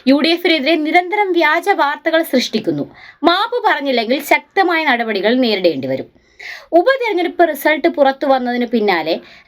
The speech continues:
റിപ്പോർട്ടർ ചാനലിനെതിരെ രൂക്ഷ വിമർശനവുമായി കെ പി സി സി അധ്യക്ഷൻ കെ സുധാകരൻ രംഗത്തെത്തി. യു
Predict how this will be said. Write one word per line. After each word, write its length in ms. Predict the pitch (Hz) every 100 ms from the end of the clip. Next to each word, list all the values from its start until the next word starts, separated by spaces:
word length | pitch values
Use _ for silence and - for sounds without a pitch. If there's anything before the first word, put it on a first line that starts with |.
| 311
റിപ്പോർട്ടർ 440 | 339 415 427 415
ചാനലിനെതിരെ 800 | 403 359 311 311 294 269 254 254
രൂക്ഷ 360 | 262 262 -
വിമർശനവുമായി 920 | 302 262 262 285 - 311 294 208 151 - -
കെ 80 | 269
പി 200 | 277 381
സി 160 | 359 370
സി 160 | 349
അധ്യക്ഷൻ 600 | 330 226 208 214 - 254 254
കെ 120 | 294
സുധാകരൻ 600 | 302 254 208 196 180 214 233
രംഗത്തെത്തി. 580 | 190 165 143 127 170 - - - - _
യു 140 | 277